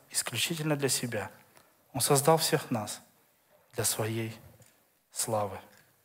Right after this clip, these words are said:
И закончить свое слово я хотел бы вопросом. Я хотел бы, чтобы каждый из нас подумал сегодня, подумал и решил, а для кого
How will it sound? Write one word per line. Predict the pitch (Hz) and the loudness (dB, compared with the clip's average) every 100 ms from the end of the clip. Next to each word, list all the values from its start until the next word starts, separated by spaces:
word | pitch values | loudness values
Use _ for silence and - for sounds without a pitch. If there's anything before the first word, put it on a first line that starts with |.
| _ _ _ _ _ _ _ _ _ _ _ _ _ _ _ - | _ _ _ _ _ _ _ _ _ _ _ _ _ _ _ -2
И | 147 | 2
закончить | 143 - 160 151 | 6 6 6 4
свое | - 151 143 | 6 6 8
слово | - 165 135 | 10 12 12
я | |
хотел | 120 131 160 156 | 8 6 8 8
бы | 143 131 - - - - - _ _ _ | 6 0 -4 -18 -20 -20 -20 _ _ _
вопросом. | 127 - 123 104 110 101 - | -6 0 0 0 -6 -10 0
Я | |
хотел | - 147 175 | 2 6 6
бы, | 165 | 6
чтобы | 147 139 135 | 2 0 2
каждый | - 165 151 147 | 6 6 6 0
из | 135 | 2
нас | 120 110 - - - - - | 2 0 -4 -12 -20 -20 -10
подумал | 113 123 151 139 | -2 2 4 4
сегодня, | - 131 131 117 117 - - - - _ _ _ - | 4 4 4 2 -2 -8 -20 -20 -20 _ _ _ -10
подумал | 113 151 165 156 | 0 4 6 6
и | 139 | 4
решил, | 143 135 - 117 104 - - _ - _ _ _ _ _ | 2 2 2 0 -4 -12 -20 _ -20 _ _ _ _ _
а | 110 | -4
для | 127 | -2
кого | 123 147 160 170 | 4 6 6 2